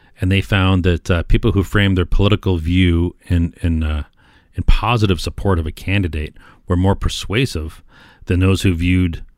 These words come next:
uh, their position in opposition of the candidate. So the, the idea was that positive campaigns are more persuasive than smear campaigns. But you wouldn't, you wouldn't, you wouldn't know that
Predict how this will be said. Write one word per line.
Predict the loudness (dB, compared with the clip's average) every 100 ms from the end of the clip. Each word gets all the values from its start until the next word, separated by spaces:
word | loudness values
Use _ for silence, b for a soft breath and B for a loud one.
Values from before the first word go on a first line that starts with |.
| _ _ -6
uh, | -4 -2 -4 -6
their | -4 0
position | 0 0 -2 -2 -4 -2
in | -2
opposition | -2 -2 -2 0 0 -2 -2
of | -6
the | -8
candidate. | -8 -8 -8 -12 -14 _ B B B B B
So | -6 -2 -2 -2 -12 _ _ _
the, | -18 -8 -4 -2
the | -2
idea | -2 0 0
was | 0 -2
that | -2
positive | -2 0 0 0 -2
campaigns | -6 -6 -6 -8 -8 -6 -8 -10 -2
are | 0
more | 2 0
persuasive | -2 -6 -4 0 0 0 -6 -8 -16 B B B -4
than | -4
smear | -2 0 0
campaigns. | 2 0 0 -2 -4 -6 -16 -20 -20 _ _ _ _ _ -6
But | -2
you | 0
wouldn't, | 2 2 0
you | 2 2
wouldn't, | 4 0 -2
you | 0 2
wouldn't | 2 0 0
know | 2 4
that | 2 0